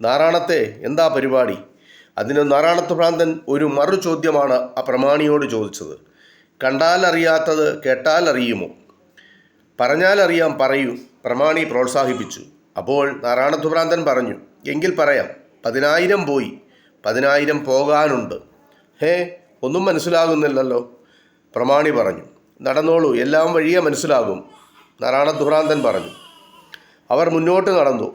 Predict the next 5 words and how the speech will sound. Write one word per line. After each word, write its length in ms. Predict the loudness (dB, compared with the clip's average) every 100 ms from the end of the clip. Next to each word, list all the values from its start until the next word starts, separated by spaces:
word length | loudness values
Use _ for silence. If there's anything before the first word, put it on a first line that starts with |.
| -8
പെട്ടെന്ന് 400 | -4 -2 0 0 0 -4 -12 -4
പ്രമാണിക്ക് 520 | 0 2 0 0 -2
കലശലായ 560 | 0 0 0 0 2 2
വയറുവേദന 580 | 2 2 2 2 2 2
തുടങ്ങി. 360 | 0 -2 -6